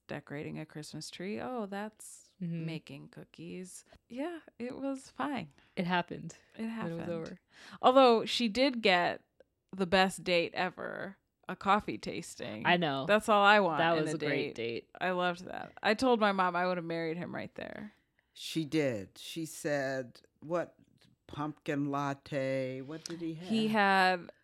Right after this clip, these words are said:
Speaker 1: a peppermint mocha. He had a cinnamon vanilla latte
Speaker 2: And then, and then
Speaker 1: and
Speaker 2: she
Speaker 1: an
Speaker 2: goes,
Speaker 1: eggnog
Speaker 2: "Hey,
Speaker 1: latte.
Speaker 2: he invented cinnamon vanilla latte." I'm like, "Mm,
Speaker 1: Yeah,
Speaker 2: did
Speaker 1: not
Speaker 2: he
Speaker 1: so
Speaker 2: though?"
Speaker 1: much. Yeah, I'm pretty sure
Speaker 2: That's
Speaker 1: that's
Speaker 2: a
Speaker 1: not,
Speaker 2: thing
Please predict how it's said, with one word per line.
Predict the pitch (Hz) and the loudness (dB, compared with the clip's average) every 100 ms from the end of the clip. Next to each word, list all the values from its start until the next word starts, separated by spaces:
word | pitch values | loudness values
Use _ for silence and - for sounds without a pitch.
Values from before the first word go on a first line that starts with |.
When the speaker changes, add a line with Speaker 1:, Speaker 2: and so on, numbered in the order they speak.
| - | -4
Speaker 1:
a | 170 175 170 151 - | 0 2 0 -2 -4
peppermint | 196 190 196 196 - | -6 -4 -4 -4 -4
mocha. | 196 170 170 - 165 160 160 160 175 | -4 -4 -4 -6 -2 0 0 -2 -6
He | 180 | -8
had | 175 160 | -6 -4
a | 165 | -6
cinnamon | - 175 175 170 165 156 | -6 -4 -2 -2 -4 -6
vanilla | 170 170 170 156 156 170 | -8 -8 -6 -4 -4 -4
latte | 180 180 185 - | -4 -6 -6 -6
Speaker 2:
And | 190 190 185 | -4 0 2
then, | 180 | 2
and | 170 | 2
then | 180 | 2
Speaker 1:
and | 180 | 2
Speaker 2:
she | 180 | 4
Speaker 1:
an | |
Speaker 2:
goes, | 175 160 170 | 6 6 2
Speaker 1:
eggnog | 165 220 190 | 2 2 2
Speaker 2:
"Hey, | 170 | 0
Speaker 1:
latte. | 147 143 156 180 - - | -2 -4 -4 -8 -8 -4
Speaker 2:
he | 202 | 0
invented | 185 165 160 180 175 147 151 - - | 0 0 0 -2 0 0 0 -4 -12
cinnamon | - 165 151 151 151 | -6 -4 -2 -4 -4
vanilla | 156 151 143 | -4 -4 -4
latte." | 143 147 - 156 | -2 -4 -4 -6
I'm | 156 | -4
like, | 160 - - | -4 -6 -12
"Mm, | 311 302 302 294 | -12 -8 -6 -4
Speaker 1:
Yeah, | 285 320 | -4 -2
Speaker 2:
did | 349 | 0
Speaker 1:
not | 339 | 2
Speaker 2:
he | |
Speaker 1:
so | 330 | 4
Speaker 2:
though?" | 339 339 | 2 0
Speaker 1:
much. | 277 294 - - | -4 -8 -10 -10
Yeah, | 170 160 156 165 165 | -8 -6 -6 -8 -10
I'm | |
pretty | 180 185 170 | -6 -4 -6
sure | - 160 143 143 131 _ _ | -4 -4 -4 -6 -10 _ _
Speaker 2:
That's | 165 151 | -8 -6
Speaker 1:
that's | 160 160 165 | -4 -2 -2
Speaker 2:
a | 156 | 0
Speaker 1:
not, | |
Speaker 2:
thing | 180 160 165 | 2 2 -2